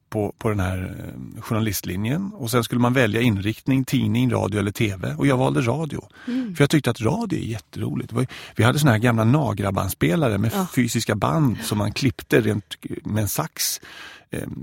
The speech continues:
Speaker 1: inbyggd sax i den här apparaten och så klistrade ihop med en tejpremsa och fick folk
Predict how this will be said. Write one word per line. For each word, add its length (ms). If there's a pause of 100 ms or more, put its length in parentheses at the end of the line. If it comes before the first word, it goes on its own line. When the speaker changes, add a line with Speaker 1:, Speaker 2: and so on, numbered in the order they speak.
(120)
Speaker 1:
inbyggd 400
sax 300
i 40
den 60
här 60
apparaten 480
och 80
så 80
klistrade 500
ihop 220
med 80
en 60
tejpremsa 880
och 380
fick 240
folk 280